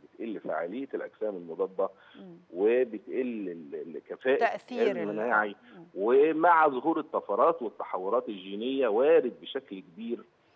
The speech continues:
Speaker 1: إن بعض التطعيمات يبقى
Speaker 2: مم.
Speaker 1: نسبة نشاطها أقل نوعا ما،
Speaker 2: آه.
Speaker 1: فالجرعة التنشيطية
Speaker 2: طيب، اللي هي، اللي
Speaker 1: والتعزيزية
Speaker 2: هياخد، آه، اللي هياخد تطعيم كورونا وتطعيم إنفلونزا، المفروض يبقى في فرق ما بينهم زمني؟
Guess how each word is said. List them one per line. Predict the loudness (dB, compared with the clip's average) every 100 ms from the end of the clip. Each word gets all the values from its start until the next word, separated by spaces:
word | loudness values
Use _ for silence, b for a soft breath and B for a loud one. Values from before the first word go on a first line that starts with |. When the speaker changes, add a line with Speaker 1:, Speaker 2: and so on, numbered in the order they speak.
| b b
Speaker 1:
إن | -2 -2 0
بعض | 4 6 4 0
التطعيمات | -4 -2 -2 -2 -4 -2 2 0 -2
يبقى | -12 -14 -10
Speaker 2:
مم. | -8
Speaker 1:
نسبة | -8 -8 -12 -10
نشاطها | -4 -2 -2 0 -2 -2
أقل | -6 -2 -2 -2 -6
نوعا | -4 0 2
ما، | 0 -4 -8 -8 _ _ -16
Speaker 2:
آه. | -14
Speaker 1:
فالجرعة | -6 -4 -4 -4 2 4
التنشيطية | 2 0 -6 4
Speaker 2:
طيب، | 4 6
اللي | 4
هي، | 4 6
اللي | 4 2 4
Speaker 1:
والتعزيزية | 4 6 6
Speaker 2:
هياخد، | 4 0 -2 -4 0
آه، | 2 2
اللي | 0
هياخد | 0 0 -2 -4
تطعيم | -6 -6 -8 -6
كورونا | -4 -2 0 -2
وتطعيم | -4 -6 -8
إنفلونزا، | -10 -12 -4 -2 -2 -6
المفروض | -10 -10 -10
يبقى | -8 -10
في | -10 -8
فرق | -2 -2 -4
ما | -6
بينهم | -6 -6 -8
زمني؟ | -8 -8 -8 -12